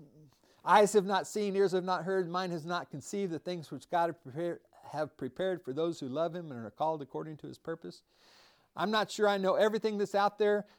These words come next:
but those three things I'm pretty confident biblically are a part of the kingdom. Israel, the church, and angels. Would you agree with me? All parts of the kingdom. The problem is,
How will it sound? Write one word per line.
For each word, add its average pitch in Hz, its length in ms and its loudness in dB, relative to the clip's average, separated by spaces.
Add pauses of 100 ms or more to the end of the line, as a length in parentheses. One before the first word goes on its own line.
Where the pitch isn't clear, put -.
but - 180 0
those 254 260 12
three 247 200 -2
things 208 460 0
I'm 139 200 -2
pretty 220 320 0
confident 147 680 -6
biblically 120 580 -2 (460)
are 123 140 2
a 120 60 -4
part 139 240 0
of 117 80 -4
the 101 60 -6
kingdom. 98 360 -12 (840)
Israel, 214 520 0 (880)
the 123 80 -8
church, - 560 0 (1120)
and 127 200 -8
angels. - 460 -16 (760)
Would 110 160 -12
you 127 80 -6
agree 127 200 -4
with 156 120 -8
me? 202 120 -14 (1300)
All 190 240 12
parts 196 360 0
of 170 60 -6
the 156 80 -2
kingdom. 107 440 -8 (1600)
The 170 80 -2
problem 277 640 2
is, 113 280 -4